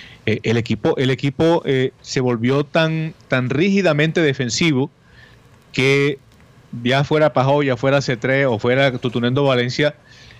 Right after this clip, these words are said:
no tenían ni siquiera, eh, digamos, la, la intención clara, ¿cierto?, de agredir con vehemencia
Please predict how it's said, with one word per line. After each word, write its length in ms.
no 220
tenían 420
ni 100
siquiera, 680
eh, 200
digamos, 480
la, 360
la 220
intención 920
clara, 500
¿cierto?, 600
de 200
agredir 640
con 240
vehemencia 760